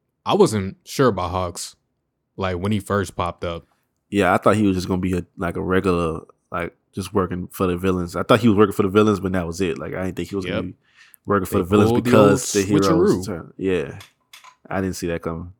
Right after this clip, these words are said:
Speaker 1: He is in an interesting position right now.
Speaker 2: Yeah. I'm trying to think of who I would pick as my favorite pro hero.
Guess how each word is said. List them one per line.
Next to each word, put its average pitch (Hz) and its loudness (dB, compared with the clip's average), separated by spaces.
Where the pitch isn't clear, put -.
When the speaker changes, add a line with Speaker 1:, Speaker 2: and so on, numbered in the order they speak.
Speaker 1:
He 113 -2
is 113 2
in 104 0
an 92 -6
interesting 110 -2
position 92 -4
right 90 -6
now. 98 -6
Speaker 2:
Yeah. 87 -8
I'm 165 -12
trying 196 2
to - -6
think 123 0
of 101 2
who 110 4
I 107 6
would 98 0
pick 98 0
as 92 -2
my 95 -4
favorite 87 -4
pro 92 -4
hero. 90 -4